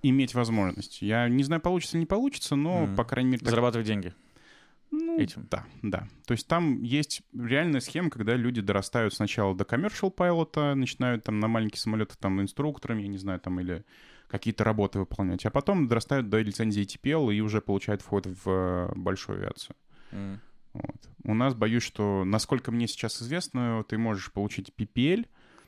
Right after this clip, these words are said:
Speaker 1: э, лицензию частного пилота, но на неё можно накинуть максимум два рейтинга. Это ночной рейтинг, чтобы летать, э, ну, собственно, ночью, и полёты на двух двигателях. По-моему, в Москве такое где-то делают.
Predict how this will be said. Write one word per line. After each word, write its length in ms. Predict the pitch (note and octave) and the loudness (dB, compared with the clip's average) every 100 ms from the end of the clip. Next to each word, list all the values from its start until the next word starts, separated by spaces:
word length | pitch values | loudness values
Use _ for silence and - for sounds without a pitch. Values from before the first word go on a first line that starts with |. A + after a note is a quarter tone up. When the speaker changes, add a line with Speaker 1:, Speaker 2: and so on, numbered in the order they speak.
| _ _ | _ _
Speaker 1:
э, 220 | - A#2+ A#2+ | 0 2 4
лицензию 380 | A#2 C3+ B2+ | 2 2 2
частного 400 | B2 B2 - A#2+ | 2 -2 0 -2
пилота, 640 | - A#2+ A#2 G#2+ A#2 G#2+ G#2 | 0 2 2 2 0 2 2
но 420 | G2+ G#2 A#2 C#3 C3 | 2 0 2 2 2
на 100 | A#2+ | 2
неё 260 | A#2 B2 | 2 2
можно 300 | A#2+ A2+ A2 | 2 0 0
накинуть 580 | G#2+ - A#2 A2+ - - - | 0 0 0 0 -2 -12 0
максимум 420 | A2+ A2 - A2 | 0 0 0 0
два 180 | G#2 A#2 | 2 2
рейтинга. 640 | D3+ F#3 - A2 F#2 - - _ - | 2 0 2 2 0 -2 -10 _ -6
Это 540 | G#2+ - G#2+ G2+ F#2+ F#2+ | -6 -2 0 2 2 2
ночной 400 | G#2 A#2+ G3 F3+ | 0 0 0 2
рейтинг, 380 | C#3+ C#3 B2 | 2 2 0
чтобы 240 | - A2 G#2+ | -2 -2 -2
летать, 380 | A2 G#2+ - - | 0 -2 -4 -12
э, 720 | G#2+ G#2+ G#2 G2+ G2 F#2+ F#2 F#2+ | -4 0 2 2 0 -2 -2 -2
ну, 120 | F#2+ | -4
собственно, 360 | - - F#2+ G2 | -6 -6 0 2
ночью, 380 | F#2+ - G2+ - - - - - - | 2 -2 -8 -8 -20 -20 -20 -20 -2
и 480 | C#3+ D#3+ D#3 D3+ C#3 _ _ _ - | 2 4 4 4 0 _ _ _ 0
полёты 600 | A2 G#2+ A2 C3 C3 A2+ | 4 6 6 4 2 2
на 200 | G#2+ G#2 | 4 2
двух 340 | G2 A2 A2+ | 0 0 0
двигателях. 680 | G#2 G#2 F#2+ - - - - _ - | 2 2 0 -4 -8 -10 -16 _ -4
По-моему, 220 | G2 F#2 | -2 -2
в 60 | A2 | -4
Москве 340 | A2 - G2+ - - - | -6 -4 -6 -6 -20 -6
такое 320 | F#2+ - G2 | -4 0 0
где-то 300 | F#2 G2 - | 0 -4 -4
делают. 460 | G#2 G2 F2 - | 2 2 2 -4